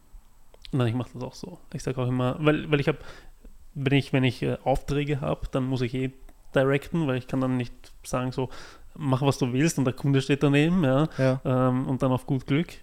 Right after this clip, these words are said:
Speaker 1: Äh, aber bei so, so freien Projekten und so, sag ich, „Hey, mach, was du willst.
Speaker 2: Ja, voll, ja.
Speaker 1: Ich
Speaker 2: Ja.
Speaker 1: lauf rum, ich hol das beste Foto raus.“
Speaker 2: Genau, ja,
Speaker 1: Und
Speaker 2: ja.
Speaker 1: darfst lachen, darfst weinen.
Speaker 2: Genau, genau, das ist halt immer bei diesen T-F-P-Shootings halt das angenehm, einfach so, es, es, es steckt ja nichts dahinter, man,
Speaker 1: Ja.
Speaker 2: man trifft sich einfach, will einfach nur und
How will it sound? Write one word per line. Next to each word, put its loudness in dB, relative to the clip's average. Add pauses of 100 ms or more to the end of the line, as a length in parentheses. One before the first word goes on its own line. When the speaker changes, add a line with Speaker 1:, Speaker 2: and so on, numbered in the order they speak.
Speaker 1:
Äh, -2
aber 0
bei 2
so, 2
so -4
freien -2
Projekten 2
und -2
so, -2
sag -2
ich, -6
„Hey, 2 (680)
mach, 0
was 2
du 0
willst. 4
Speaker 2:
Ja, 8
voll, 4
ja. 2
Speaker 1:
Ich 0
Speaker 2:
Ja. 4
Speaker 1:
lauf 2
rum, 4 (240)
ich -2
hol 6
das 0
beste 2
Foto -2
raus.“ 0 (220)
Speaker 2:
Genau, 6
ja, 6
Speaker 1:
Und -4
Speaker 2:
ja. 2 (240)
Speaker 1:
darfst -4
lachen, 0
darfst -2
weinen. 2
Speaker 2:
Genau, 8
genau, 6
das 0
ist 0
halt 4
immer 6
bei 4
diesen 0
T-F-P-Shootings 0
halt -2
das -4
angenehm, 2
einfach 0
so, -2
es, -4
es, -10
es -8
steckt -4
ja 6
nichts 0
dahinter, 0
man, 4
Speaker 1:
Ja. 4
Speaker 2:
man 4
trifft -2
sich -2
einfach, 0
will -2
einfach 0
nur 4
und 2